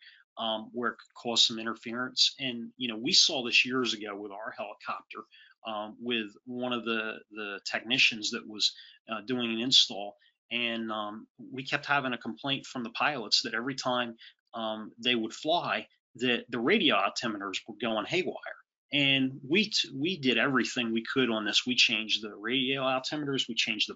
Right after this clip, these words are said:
boxes, we changed the wiring, we changed the sensors, we, we had all kind of stuff. Um, and then we finally found that one day what was happening was that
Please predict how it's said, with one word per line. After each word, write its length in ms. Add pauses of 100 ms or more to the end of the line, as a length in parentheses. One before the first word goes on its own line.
boxes, 560
we 80
changed 480 (300)
the 120
wiring, 560
we 80
changed 420
the 40
sensors, 760
we, 240
we 100
had 200
all 220
kind 240
of 80
stuff. 360 (380)
Um, 380
and 100
then 120
we 80
finally 360
found 380
that 120
one 260
day 220
what 260
was 180
happening 440
was 220
that 200